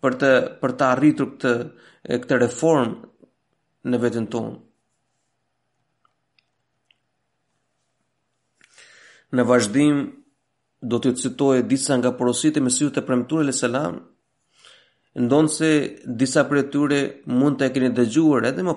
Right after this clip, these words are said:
parë dhe janë përsëritur, por ka edhe të tillë, ka shumë njerëz që i lexojnë dhe dëgjojnë këto porosi,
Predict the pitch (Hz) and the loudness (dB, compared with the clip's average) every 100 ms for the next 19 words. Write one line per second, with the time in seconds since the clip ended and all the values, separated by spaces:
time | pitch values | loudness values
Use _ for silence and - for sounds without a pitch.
0 | - 120 107 107 123 120 - 123 - 175 | 0 0 0 0 0 -2 -2 -4 -2 0
1 | 175 - 110 - - _ _ 147 175 - | 0 -2 -6 -8 -14 _ _ -2 -2 -2
2 | - - - 165 185 170 156 - 151 135 | -10 -20 -2 2 2 2 -2 2 4 4
3 | 113 131 123 - 175 170 151 113 104 - | 0 -2 -2 -2 0 2 2 2 -2 -4
4 | 120 120 120 107 107 165 165 139 123 113 | 0 0 0 -2 0 2 2 0 0 -2
5 | 117 160 160 151 135 131 120 - 170 | 0 2 0 -2 -6 -2 -2 -2 -4